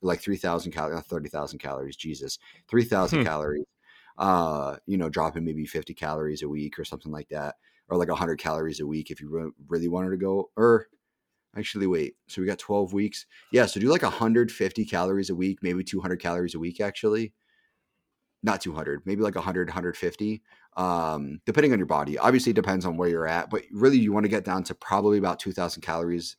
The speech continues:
Speaker 1: a week, or, sorry, a day, um, by the time
Speaker 2: A
Speaker 1: June
Speaker 2: week,
Speaker 1: rolls
Speaker 2: my
Speaker 1: around.
Speaker 2: God.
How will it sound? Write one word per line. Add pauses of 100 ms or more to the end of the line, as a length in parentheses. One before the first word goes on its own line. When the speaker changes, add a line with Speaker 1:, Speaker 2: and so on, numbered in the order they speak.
Speaker 1:
a
week,
or,
sorry,
a
day, (440)
um,
by
the
time
Speaker 2:
A
Speaker 1:
June
Speaker 2:
week,
Speaker 1:
rolls
Speaker 2:
my
Speaker 1:
around.
Speaker 2:
God.